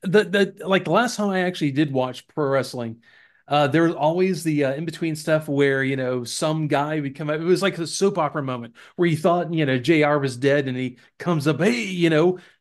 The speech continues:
I'm, I'm alive, and I'm gonna take a, take a, uh, folding chair over to you." And yeah,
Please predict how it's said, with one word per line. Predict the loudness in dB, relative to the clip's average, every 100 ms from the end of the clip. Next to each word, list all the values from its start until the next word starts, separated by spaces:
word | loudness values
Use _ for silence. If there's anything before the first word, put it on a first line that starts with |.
| -6
I'm, | 0 0 0
I'm | -2 -4 -4
alive, | -4 -4 -2 -4 -4
and | -6
I'm |
gonna | -4 -4 -4
take | -6 -4
a, | -2 -2 -4 -8
take | -10 -6
a, | -6 -6 -6
uh, | -6 -4
folding | -4 -4 -4
chair | -2 0 0
over | -2 -2
to | -4 -4
you." | -2 -2
And | -4 -4
yeah, | -2 -2 -4